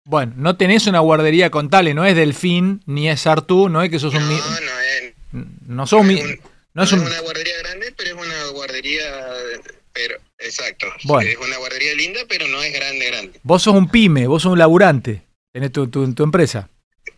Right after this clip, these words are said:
Speaker 2: Exacto, nos levantamos todos los días temprano, abrimos como para que la gente disfrute de venir y disfrutarlo y pasarla bien, es lo que
Speaker 1: Bueno.
Speaker 2: tratamos siempre de hacer.
Speaker 1: Bueno, escúchame, hermano mío, contame rápido,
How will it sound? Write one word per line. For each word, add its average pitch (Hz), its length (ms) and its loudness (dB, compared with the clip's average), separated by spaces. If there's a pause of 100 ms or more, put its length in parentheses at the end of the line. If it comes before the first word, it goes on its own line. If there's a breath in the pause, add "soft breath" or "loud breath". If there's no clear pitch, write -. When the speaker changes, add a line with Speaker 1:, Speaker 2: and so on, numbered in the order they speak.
(640)
Speaker 2:
Exacto, 170 640 -8
nos 139 160 -8
levantamos 127 420 -10
todos 147 120 -8
los 143 60 -4
días 143 100 -6
temprano, 214 480 -8
abrimos 170 800 -10
como 139 160 -16
para 127 180 -12
que 117 80 -8
la 117 120 -8
gente 135 300 -6
disfrute 127 480 -6
de 113 300 -6
venir 123 460 -6
y 135 60 -6
disfrutarlo 123 840 -10
y 110 160 -8
pasarla 120 400 -10
bien, 113 240 -6
es 113 100 -6
lo 117 80 -8
que 131 80 -8
Speaker 1:
Bueno. 131 160 -4
Speaker 2:
tratamos 127 340 -12
siempre 123 300 -6
de 117 80 -10
hacer. - 180 -10 (180)
Speaker 1:
Bueno, 143 260 -2
escúchame, 190 420 2
hermano 165 300 2
mío, 127 320 -2
contame 214 580 2
rápido, 160 680 0